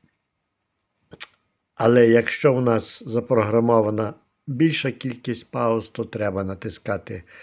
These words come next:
клавіші пошуку. Тобто ось ці дві. Вліво, відповідно, вправо. Тут маємо перемикач таймера.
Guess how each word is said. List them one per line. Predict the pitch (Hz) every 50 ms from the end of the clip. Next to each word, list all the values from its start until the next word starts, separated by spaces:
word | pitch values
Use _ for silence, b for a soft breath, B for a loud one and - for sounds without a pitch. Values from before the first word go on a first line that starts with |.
| B B B B B
клавіші | - - 113 113 110 110 107 104 - - - 113 104 95 87 _ _ b b b b b b _
пошуку. | - 101 92 87 - - - - - - 95 - _ _ _ _ _
Тобто | - 113 92 - _ - - - 233 -
ось | 117 101 - - -
ці | - 104
дві. | 92 80 82 87 85 82 b b b b b b b b -
Вліво, | - 131 147 156 139 127 110
відповідно, | 98 104 - - _ - 110 101 107 107 - - - 101
вправо. | 92 87 _ - 95 90 87 85 85 90 - _ _ _ _ b b b b b b b b b b b b b b b b b b b b b b b b b b b b b _ _ _ _ _ _ -
Тут | 254 233 - -
маємо | 151 139 135 120 110 107 104 101 92
перемикач | - 113 101 104 104 104 107 107 - 113 110 104 - -
таймера. | - - 214 214 196 185 165 156 143 143 135 127